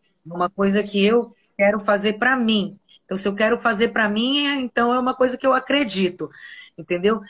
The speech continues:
Que é justamente isso, é diversificar, tá?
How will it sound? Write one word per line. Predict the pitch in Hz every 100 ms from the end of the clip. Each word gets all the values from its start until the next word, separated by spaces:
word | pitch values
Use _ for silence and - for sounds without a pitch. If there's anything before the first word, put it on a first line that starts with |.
| - -
Que | -
é | 294
justamente | 233 320 - 294 285 294 311
isso, | 240 196 - -
é | 190 208
diversificar, | 196 254 247 262 - 254 269 269 214 151 - - - -
tá? | 156 175